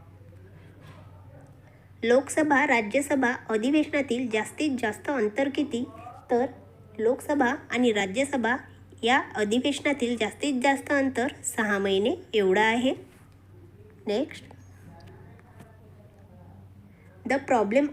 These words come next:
of the Rupee हा ग्रंथ कोणाचा आहे? तर डॉक्टर बाबासाहेब आंबेडकर यांचा The Problem of the Rupee हा ग्रंथ आहे.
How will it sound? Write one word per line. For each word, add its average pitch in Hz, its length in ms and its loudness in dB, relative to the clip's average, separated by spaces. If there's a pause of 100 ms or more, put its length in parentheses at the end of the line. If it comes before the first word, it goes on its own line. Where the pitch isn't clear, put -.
of 254 320 0
the 247 180 6
Rupee 269 400 -2
हा 247 180 -2
ग्रंथ 214 380 0 (160)
कोणाचा 208 420 2
आहे? 262 320 2 (500)
तर 233 140 4 (580)
डॉक्टर 220 380 -2 (180)
बाबासाहेब 247 680 -2
आंबेडकर 277 500 0 (200)
यांचा 214 400 0 (160)
The 226 200 0
Problem 214 480 0
of 208 220 -6
the 233 140 2
Rupee 285 300 -2 (220)
हा 220 100 -4 (120)
ग्रंथ 185 280 0
आहे. 233 420 0